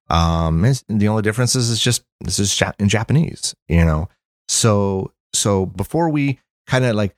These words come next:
I'm not gonna go through every scene on this. You know, I will, I will, um, I will talk about stuff that I,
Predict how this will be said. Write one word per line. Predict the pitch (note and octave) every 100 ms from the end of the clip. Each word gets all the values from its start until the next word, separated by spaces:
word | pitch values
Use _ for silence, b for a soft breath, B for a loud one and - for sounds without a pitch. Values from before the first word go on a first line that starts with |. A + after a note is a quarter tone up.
| _ _ _ _ - -
I'm | C#3
not | D#3 D3
gonna | C#3
go | B2+ B2
through | - A2
every | G#2+ G#2+
scene | - A2+ A2+
on | A2+
this. | A#2 A2+ - -
You | A2
know, | F#2+
I | F2
will, | F#2 F2+ F2+ F2
I |
will, | F2 F2 F2 E2
um, | E2 E2 - -
I |
will | F2+
talk | - G#2 -
about | G#2 -
stuff | - G2 -
that | F2+
I, | E2 D#2+